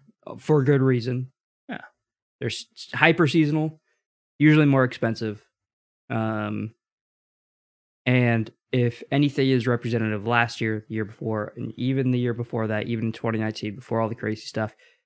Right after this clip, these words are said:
Speaker 1: when Nick and I were on this adventure for podcasting, there's a lot more bad fresh hops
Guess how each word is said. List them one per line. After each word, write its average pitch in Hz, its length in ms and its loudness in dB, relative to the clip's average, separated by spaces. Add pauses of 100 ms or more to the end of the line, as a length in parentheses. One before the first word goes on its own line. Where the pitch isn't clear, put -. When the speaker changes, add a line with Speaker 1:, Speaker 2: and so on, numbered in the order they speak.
(420)
Speaker 1:
when 131 200 4
Nick 123 180 2
and 117 100 0
I 110 260 4
were 113 480 0
on 156 200 4
this 156 160 0
adventure 127 360 -2
for - 200 -16
podcasting, 117 800 -4
there's 135 340 0
a 117 160 0
lot 127 440 0
more 123 680 2 (840)
bad 113 400 4
fresh 110 300 0
hops - 520 -2